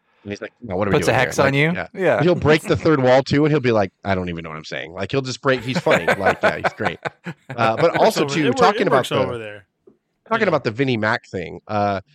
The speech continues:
Speaker 1: you know, I didn't wanna believe it either. And just because he came back on the Boston show and visited gorilla position, it didn't mean he was back. But of course, everyone, uh, started screaming that.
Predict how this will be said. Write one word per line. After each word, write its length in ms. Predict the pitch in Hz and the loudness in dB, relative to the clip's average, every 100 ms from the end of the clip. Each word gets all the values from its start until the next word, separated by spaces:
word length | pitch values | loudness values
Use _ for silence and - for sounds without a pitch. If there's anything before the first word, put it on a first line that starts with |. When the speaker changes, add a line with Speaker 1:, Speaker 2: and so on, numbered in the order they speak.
| _ - | _ -6
Speaker 1:
you 80 | |
know, 60 | 135 - | -4 2
I 160 | 185 | 2
didn't 140 | 254 175 | 4 4
wanna 160 | 147 | 2
believe 300 | 113 117 110 | 2 0 0
it 60 | 107 | 0
either. 280 | 135 113 104 | 0 2 0
And 140 | 131 | -2
just 200 | 127 208 | -2 -2
because 220 | - 220 175 | -2 -2 -2
he 80 | |
came 220 | 170 165 143 | -2 -2 2
back 220 | 135 131 | 0 0
on 40 | |
the 80 | 120 | -2
Boston 400 | 98 104 117 120 | 0 0 -2 -6
show 240 | 110 113 101 | -4 -2 -2
and 140 | 90 | -4
visited 460 | 110 110 127 127 110 | -6 -4 0 -2 -2
gorilla 260 | 101 104 | -2 -2
position, 500 | 117 135 147 170 196 190 - _ | -2 -4 -2 -2 -4 -6 -18 _
it 80 | - | -4
didn't 180 | 226 202 | -2 0
mean 160 | 147 | 2
he 100 | 135 | 2
was 140 | 120 98 | 2 0
back. 260 | 98 101 | -2 -4
But 100 | 123 | -4
of 60 | 110 | -2
course, 300 | 139 131 - | 0 0 0
everyone, 600 | 117 120 113 107 101 101 - _ - | -2 -2 0 0 0 -4 -10 _ -8
uh, 180 | 104 98 | -6 -4
started 260 | - 113 | -2 -4
screaming 400 | - - 233 165 | -4 -4 -2 0
that. 240 | 107 95 | 0 -2